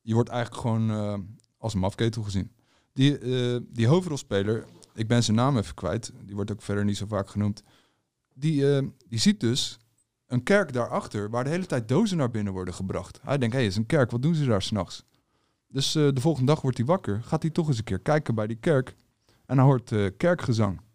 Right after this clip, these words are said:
Dan gaat die kerk naar binnen, is het gewoon een cassetteopname van kerkgezang. Kijkt hij achter een muur,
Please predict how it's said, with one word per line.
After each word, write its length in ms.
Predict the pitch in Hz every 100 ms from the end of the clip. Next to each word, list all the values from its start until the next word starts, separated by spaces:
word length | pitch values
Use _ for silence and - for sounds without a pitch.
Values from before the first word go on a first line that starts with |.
| _ _ _ _ _ _ _
Dan 200 | - 110
gaat 160 | 120 131
die 100 | 120
kerk 320 | 131 131 -
naar 140 | 127 117
binnen, 300 | 160 107 - _ _ -
is 160 | 113
het 100 | 113
gewoon 200 | - 127
een 200 | 120 113
cassetteopname 800 | 113 113 147 135 110 107 101 101
van 180 | 104 104
kerkgezang. 600 | 113 120 - 92 90 107 - _ _ _ -
Kijkt 280 | 131 135
hij 100 | 143
achter 280 | 123 - 120
een 120 | 117
muur, 260 | 135 120